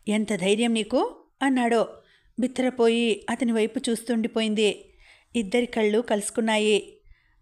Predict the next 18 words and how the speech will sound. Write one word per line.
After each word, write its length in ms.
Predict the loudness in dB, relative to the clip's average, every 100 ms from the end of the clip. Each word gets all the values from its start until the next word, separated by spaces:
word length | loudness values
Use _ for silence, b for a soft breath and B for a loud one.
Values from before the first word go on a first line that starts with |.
| -2
"నిన్ను 220 | 0 0
నువ్వు 240 | 0 0
మోసం 380 | 0 0 0 -2 0
చేసుకోవాలనుకుంటే 880 | -2 0 0 0 -2 -4 -2 0 2
చేసుకో, 520 | 0 0 2 2 0 B B B
కానీ 480 | -2 0 0 0 -2
నన్ను 200 | 0 0
చేయలేవు. 720 | 2 4 4 4 4 0 -4 b b b -4
అది 200 | -2 0
కూడా 420 | 2 2 2 -2 -6 -6
ఇదివరకైతే 640 | -2 0 0 0 0 0
ఏమో 460 | 0 0 0 -2 -4 -6
చెప్పలేకపోయేవాడిని, 1080 | -2 -2 -2 0 0 2 0 0 -4 -6 B B B B
కానీ 640 | -4 -2 0 0 -2 -6 -10 -4
మొన్న 260 | -2 0 0
ద్రాక్ష 400 | 0 -2 -2 -4
తోట 220 | -4 -2
దగ్గర 500 | -4 -2 0 0